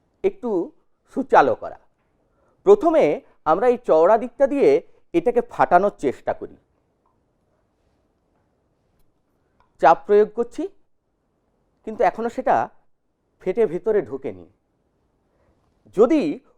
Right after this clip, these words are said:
উল্টো দিকটা দিয়ে একটু চাপ প্রয়োগ করি, তাহলে দেখব সহজেই সেটা ভেতরে ঢুকে গেল, অর্থাৎ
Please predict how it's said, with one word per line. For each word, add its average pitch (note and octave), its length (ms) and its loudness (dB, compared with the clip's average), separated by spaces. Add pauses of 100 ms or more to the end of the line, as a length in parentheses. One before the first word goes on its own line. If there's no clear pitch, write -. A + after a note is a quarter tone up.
(120)
উল্টো G3+ 320 -2
দিকটা C4+ 300 -4
দিয়ে C4 200 -2
একটু C4 200 -6
চাপ G#3+ 320 0
প্রয়োগ B3+ 260 2
করি, D4+ 260 -4 (960)
তাহলে A3 300 0
দেখব C4+ 480 2 (480)
সহজেই A3+ 360 -4
সেটা D#3+ 420 -4 (400)
ভেতরে D#3+ 500 -2 (340)
ঢুকে B2 280 -8
গেল, E2+ 160 -14 (2750)
অর্থাৎ F3+ 420 2